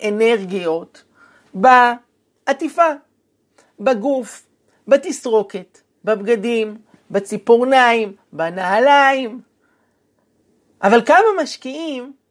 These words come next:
באישיות, באופי, במידות, באדם שנמצא מאחורי זה? זאת השאלה הגדולה. כי אז מה שקורה זה שאפשר לראות בן אדם עם המכונית הכי חדשה,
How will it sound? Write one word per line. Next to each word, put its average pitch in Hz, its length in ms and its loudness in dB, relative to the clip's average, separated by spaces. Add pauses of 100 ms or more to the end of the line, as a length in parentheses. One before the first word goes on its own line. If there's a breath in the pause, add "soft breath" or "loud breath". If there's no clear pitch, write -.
(160)
באישיות, 240 960 -4 (560)
באופי, 220 920 0 (200)
במידות, 233 1000 2
באדם 220 640 2
שנמצא 262 500 -6
מאחורי 214 500 -4
זה? 240 280 -2 (720)
זאת 180 420 2 (160)
השאלה 196 420 2
הגדולה. 190 380 -4 (1500)
כי 233 180 6
אז 330 260 4
מה 254 160 -2
שקורה 196 480 -6 (280)
זה 185 80 -16
שאפשר 214 400 -2
לראות 262 300 -4
בן 233 140 -2
אדם 247 440 2
עם 240 180 -8
המכונית 262 540 -4
הכי 320 180 -4
חדשה, 226 380 -2